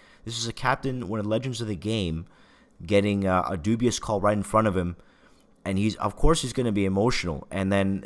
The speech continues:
you know, the referee panicked and gives,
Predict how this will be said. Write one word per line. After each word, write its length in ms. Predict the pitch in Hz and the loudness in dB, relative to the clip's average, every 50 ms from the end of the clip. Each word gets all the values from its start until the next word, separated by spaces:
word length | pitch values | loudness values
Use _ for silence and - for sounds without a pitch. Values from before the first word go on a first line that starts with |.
| 50 | -12
you 140 | - 80 104 | -8 -4 -2
know, 60 | 98 | 0
the 100 | 90 92 | 0 2
referee 600 | 95 110 120 117 - - 117 117 117 117 113 113 - - - - - - - - | 2 2 2 2 0 -2 0 2 2 2 2 0 -2 -10 -18 -20 -20 -20 -10 -2
panicked 640 | - 113 117 117 117 120 117 - - - - - - - - - _ _ _ _ _ _ _ - | 2 4 4 4 4 2 0 -2 -8 -16 -18 -18 -20 -20 -20 -20 _ _ _ _ _ _ _ -6
and 460 | 85 95 95 95 92 92 92 92 87 | -2 0 0 2 2 0 -2 -2 -2
gives, 260 | 104 101 90 90 98 | -4 -4 -4 -4 -8